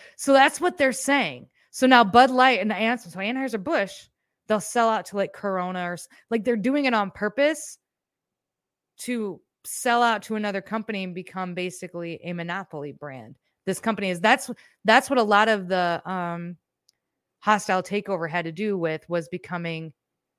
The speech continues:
a monopoly brand. Like, one brand owns all of your beers, kinda like one company owns all of our media and, <clears throat> or three companies and three families own all of the wealth in the world. Same concept, only in beers. So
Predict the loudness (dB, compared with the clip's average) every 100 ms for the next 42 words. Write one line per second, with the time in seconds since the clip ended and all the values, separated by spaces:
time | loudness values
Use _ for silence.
0 | _ _ -6 -4 -2 -2 -4 -6 -4 -4
1 | -4 -6 -12 -16 -4 -4 -4 -8 -6 0
2 | 2 4 4 4 2 0 0 -2 -8 _
3 | -4 -2 -2 -4 -6 -2 4 6 6 4
4 | 2 4 4 6 6 4 2 0 0 0
5 | 0 0 0 0 0 0 0 0 -2 -2
6 | -2 -2 -4 -12 _ _ _ _ 2 4
7 | 6 2 0 -4 0 0 0 -4 -4 -8
8 | -4 -4 0 0 2 0 0 0 0 2
9 | 2 0 0 0 2 2 2 -4 -8 -6
10 | -2 -2 -2 -4 -12 _ _ _ _ _
11 | _ _ -20 -12 -2 0 4 4 2 0
12 | 0 0 0 2 4 2 0 -10 -18 _
13 | _ _ _ _ _ _ _ _ _ 2
14 | 4 6 2